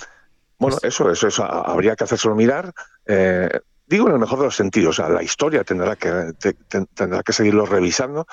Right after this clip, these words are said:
Speaker 1: porque no es, no es en absoluto normal, ¿no? Por eso digo que, de entrada, me parece una, un, un triunfo, eh, legendario
Speaker 2: Sí.
Speaker 1: en ese sentido, ¿no?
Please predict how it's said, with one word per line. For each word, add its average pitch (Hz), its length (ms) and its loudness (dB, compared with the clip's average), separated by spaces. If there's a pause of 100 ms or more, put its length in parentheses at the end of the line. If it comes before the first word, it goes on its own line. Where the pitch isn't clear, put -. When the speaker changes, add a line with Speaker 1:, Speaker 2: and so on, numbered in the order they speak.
(160)
Speaker 1:
porque 95 260 -2
no 101 160 0
es, 113 220 -2
no 98 640 -4
es 107 120 -4
en 101 60 2
absoluto 90 400 0
normal, 78 420 -6
¿no? - 160 -16 (300)
Por 90 120 2
eso 113 140 0
digo 113 200 6
que, 113 260 2 (500)
de 123 220 -2
entrada, 147 480 -2
me 123 160 -2
parece 117 220 -2
una, 135 200 0 (200)
un, 127 400 -2 (380)
un 139 180 0
triunfo, 143 600 2 (1080)
eh, 98 460 0
legendario 95 680 -2
Speaker 2:
Sí. 143 120 2
Speaker 1:
en 131 180 2
ese 107 180 0
sentido, 85 480 -4
¿no? 147 200 -12